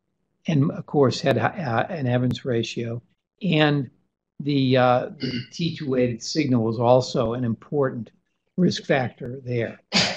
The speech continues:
They are obviously more likely to have, have surgery. So again, looking at the hydrocephalus question, younger, headache,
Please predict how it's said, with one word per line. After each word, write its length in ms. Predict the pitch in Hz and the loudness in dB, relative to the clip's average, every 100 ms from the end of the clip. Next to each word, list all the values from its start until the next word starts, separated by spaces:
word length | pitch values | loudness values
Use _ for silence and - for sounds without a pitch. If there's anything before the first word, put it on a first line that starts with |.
| - _ _ _ _ _ _ _ _ _ _ _ _ _ _ _ _ _ _ - | -10 _ _ _ _ _ _ _ _ _ _ _ _ _ _ _ _ _ _ -2
They 120 | 147 | 4
are 180 | 131 123 | 4 4
obviously 500 | 120 120 113 143 120 | 2 2 -4 -6 -8
more 380 | 120 165 131 123 | -6 -6 -2 -2
likely 420 | 117 117 117 113 | -2 -4 -8 -10
to 100 | 107 | -10
have, 160 | 110 110 - - | -12 -14 -16 -14
have 180 | 113 | -14
surgery. 460 | - 156 147 - - _ _ _ _ _ | -10 -2 -2 -2 -8 _ _ _ _ _
So 180 | - | 2
again, 480 | 151 131 180 156 131 - _ _ _ _ - | 2 6 6 6 4 -4 _ _ _ _ 2
looking 420 | 185 208 202 165 | 6 6 6 2
at 100 | 131 | 2
the 80 | 127 | 0
hydrocephalus 840 | 143 139 120 120 175 180 175 - | 2 2 0 2 4 4 0 -10
question, 580 | - 127 117 - 127 117 - _ _ - | -2 0 0 -2 -4 -4 -8 _ _ -4
younger, 680 | 147 143 143 135 131 123 - _ | 2 4 6 6 4 0 -10 _
headache, 640 | - 160 139 131 123 117 | -2 2 6 6 4 0